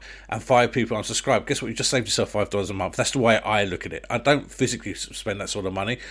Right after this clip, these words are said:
I'm just trying to get you, uh, an idea on that. The other thing as well to do is when you start up your list or start putting your audience in there of your customers, just to, the first email to send out is just a general say, "Hi guys, we're setting up our, uh, our regular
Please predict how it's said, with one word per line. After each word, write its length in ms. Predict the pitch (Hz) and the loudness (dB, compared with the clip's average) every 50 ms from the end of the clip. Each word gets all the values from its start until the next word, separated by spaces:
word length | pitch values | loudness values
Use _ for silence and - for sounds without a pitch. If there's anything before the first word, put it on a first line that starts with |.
| - - - - | -16 -16 -8 -6
I'm 80 | 110 | -4
just 160 | 113 120 117 | -2 -2 0
trying 140 | - 147 127 | 0 0 0
to 60 | 117 | 0
get 200 | 113 - 113 - | -2 -4 -4 -2
you, 240 | - 113 104 101 98 - | -2 -2 -2 -2 -4 -4
uh, 240 | - 104 101 95 - | -4 -4 -2 -2 -4
an 80 | 101 98 | -4 -4
idea 340 | 98 101 95 87 101 98 98 | -4 -4 -4 -4 -4 -4 -4
on 80 | 92 | -6
that. 160 | 87 78 - - - - - - - - - - - - - - - - - | -8 -12 -14 -18 -20 -20 -20 -20 -20 -18 -18 -18 -18 -18 -18 -18 -18 -14 2
The 80 | - 143 | 8 10
other 180 | 156 196 202 180 | 10 10 10 6
thing 180 | 170 160 139 | 4 2 2
as 120 | 135 117 117 | 2 0 2
well 160 | 123 120 120 | 2 2 0
to 100 | 117 113 | 0 -2
do 240 | - - 117 113 113 | 0 0 2 2 2
is 180 | 95 117 107 | 0 0 2
when 120 | 117 135 127 | 2 2 2
you 60 | 123 | 2
start 320 | - - - 120 117 120 | 0 0 2 2 4 4
up 180 | 123 127 - - | 4 2 2 0
your 100 | 117 107 | -2 -2
list 300 | 101 92 104 95 - - | 0 0 0 -2 -2 -4
or 40 | 104 | -4
start 320 | - - 120 110 104 - | -2 -2 -2 -2 -2 -6
putting 220 | - 123 113 107 107 | -6 -4 -4 -4 -2
your 160 | 104 104 - | -4 -4 -4
audience 460 | 107 113 120 123 113 107 95 92 - | 0 0 2 2 2 0 -2 -4 -4
in 120 | 123 113 104 | -4 -4 -4
there 240 | 101 95 104 101 - - - - - - - | -4 -4 -4 -4 -6 -12 -18 -20 -20 -14 -10
of 100 | 113 113 | -6 -4
your 80 | 117 113 | -4 -2
customers, 480 | - - 127 117 - - 113 104 95 - - - - - - - - | 0 0 0 0 0 -4 -4 -6 -6 -8 -14 -18 -20 -20 -20 -18 -10
just 260 | - - 170 180 - - | 0 2 2 2 4 4
to, 120 | 247 196 | 4 4
the 180 | 113 - 139 135 | 4 2 -4 2
first 260 | - 196 214 226 226 | 4 6 6 6 4
email 240 | 214 - 147 120 110 | 2 2 4 2 0
to 60 | - | 0
send 240 | - - 123 113 117 | 0 0 2 2 2
out 140 | 110 101 | 2 2
is 120 | 101 - - | 0 -2 -4
just 240 | - - 123 - - | -4 -4 -4 -4 -4
a 40 | |
general 240 | 113 - - 127 117 | -2 -2 -2 -2 0
say, 120 | - 127 104 | 0 0 -2
"Hi 280 | - - - 151 147 | -2 0 0 0 0
guys, 280 | 131 131 113 113 113 - | 2 2 2 2 2 0
we're 60 | 113 | -2
setting 240 | - - 127 98 120 | 0 0 0 0 -2
up 100 | 110 - | 0 2
our, 240 | 110 110 107 104 - - - - - - - - - | 2 4 4 2 0 -4 -10 -18 -18 -18 -20 -10 -4
uh, 240 | - 110 110 104 - | -2 0 0 0 0
our 300 | - 110 110 104 104 104 | 0 0 0 0 0 -2
regular 540 | 107 110 131 131 117 117 117 117 113 110 107 | 4 6 6 6 6 4 4 4 4 4 2